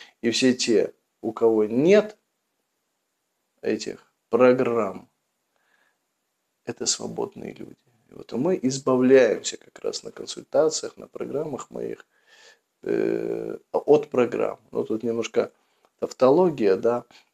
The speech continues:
Ну, давайте назовем консультации. На консультациях,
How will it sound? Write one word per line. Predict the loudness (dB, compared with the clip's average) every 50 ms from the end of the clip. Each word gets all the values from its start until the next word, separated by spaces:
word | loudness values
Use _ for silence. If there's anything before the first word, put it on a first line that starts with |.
| _
Ну, | -14 -10 -10 -8 -4
давайте | 0 2 2 4 2 2 0 -4
назовем | -4 -6 -4 -2 -2 0 0 0 0 -2 -2 -6 _ _ _ _ _ _ _ _
консультации. | -16 -14 -12 -12 -14 -14 _ _ -20 -20 _ -10 -10 -10 -10 _ _ _ _ _ _ _ _ _ _ _
На | -20 -16 -14
консультациях, | -14 -14 -12 -12 -14 -16 -6 _ 2 4 4 4 2 0 -4 -6 -10 -16